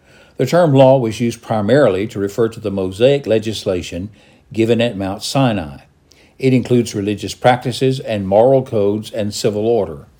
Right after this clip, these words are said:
The law itself was expanded to include traditions. So the concept is that a person, by performing religious rituals, doing good works, or obeying the various aspects of the law, earns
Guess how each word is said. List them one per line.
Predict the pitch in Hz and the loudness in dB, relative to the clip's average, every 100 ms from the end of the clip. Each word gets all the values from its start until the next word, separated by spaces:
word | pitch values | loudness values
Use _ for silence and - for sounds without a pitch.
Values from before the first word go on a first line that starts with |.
| _ _ _ _ _ - | _ _ _ _ _ -2
The | 135 | 6
law | 139 202 | 6 6
itself | 170 - 127 113 | 2 0 0 0
was | 107 | -4
expanded | 104 - - 139 135 113 90 95 | -6 -6 0 2 4 2 -2 -6
to | 107 | -6
include | 98 - 117 110 | -6 -4 -2 -2
traditions. | - 104 113 - 85 69 69 - _ _ - _ | -4 -4 -4 -4 -12 -14 -20 -20 _ _ -20 _
So | - 143 | 0 2
the | 131 | 2
concept | 135 - 202 202 - 107 - | 0 0 0 0 0 0 0
is | 107 | -2
that | 110 | 0
a | 101 | 0
person, | - - 202 - 95 98 127 _ _ _ | -4 -2 0 0 -6 -6 -10 _ _ _
by | - 117 | -2 2
performing | 120 - 151 151 131 | 0 2 2 4 4
religious | 117 113 143 175 147 | 4 4 4 2 0
rituals, | 131 113 - 85 98 120 - _ _ _ | 2 2 0 -8 -8 -10 -14 _ _ _
doing | - 135 135 107 | 2 4 6 6
good | 135 156 | 4 4
works, | 110 104 139 - - _ _ _ | 2 2 0 -8 -18 _ _ _
or | - 113 | 2 6
obeying | 117 107 127 143 143 | 6 6 4 4 2
the | 104 | 2
various | 113 127 135 - | 4 4 4 0
aspects | 120 123 135 - 135 - | -2 0 0 0 -2 0
of | 135 | 2
the | 127 | 2
law, | 107 92 82 90 120 _ _ - _ _ - | 4 0 -2 -4 -8 _ _ -20 _ _ 4
earns | 139 147 156 175 165 | 6 6 4 0 -6